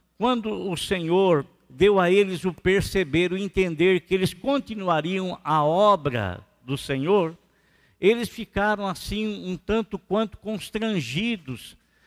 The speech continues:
e perguntaram para o Senhor, eh, eles fizeram uma introspectiva e eles sabiam que eles não tinham capacidade e nem fé suficiente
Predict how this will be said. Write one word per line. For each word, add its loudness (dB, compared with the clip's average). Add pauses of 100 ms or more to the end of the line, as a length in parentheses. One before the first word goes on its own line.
(260)
e 2 (1000)
perguntaram 0
para 0
o -6
Senhor, 2 (840)
eh, -2 (1200)
eles -2
fizeram -2
uma 0
introspectiva 0
e -4
eles -2
sabiam -2
que -2
eles -2
não 0
tinham -4
capacidade -4 (320)
e 0
nem -4
fé -2
suficiente -6